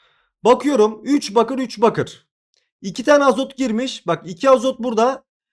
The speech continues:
Şimdi bu bileşikte parantezin içinde iki azot var. Bundan da üç tane var, altı azot var burada.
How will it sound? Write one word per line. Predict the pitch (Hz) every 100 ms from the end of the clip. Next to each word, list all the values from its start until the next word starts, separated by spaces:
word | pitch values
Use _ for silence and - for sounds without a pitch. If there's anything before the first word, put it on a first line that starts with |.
| _
Şimdi | - 214 240 196
bu | 277 254 180
bileşikte | 226 240 - 214 180
parantezin | 208 214 214 233 226 254
içinde | - 220 208 254
iki | 220 247
azot | 220 175 170
var. | 143 240 _ _ _ _ -
Bundan | 208 254 262
da | 269
üç | 269 -
tane | 247 220
var, | 269
altı | 269 240 233 240
azot | 220 139 - _
var | 104 107
burada. | 92 90